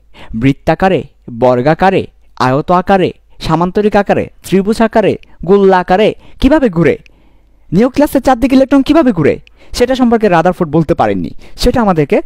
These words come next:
নিলস বোর বলছেন। নিউক্লিয়াস, নিউক্লিয়াসের চারদিকে ইলেকট্রন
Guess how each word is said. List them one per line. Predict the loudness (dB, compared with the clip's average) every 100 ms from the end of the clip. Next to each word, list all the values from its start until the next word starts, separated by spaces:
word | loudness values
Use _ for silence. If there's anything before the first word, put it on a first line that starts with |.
| -8 _ _ -20 -6 0
নিলস | 2 2 -2 0
বোর | 2 2 -4 -20 -18 -6 -2
বলছেন। | -2 -2 -6 -8 -18 -20 -6 0
নিউক্লিয়াস, | 0 0 0 0 -2 0
নিউক্লিয়াসের | 0 2 0 0 0
চারদিকে | -2 -2 0
ইলেকট্রন | 0 0 -4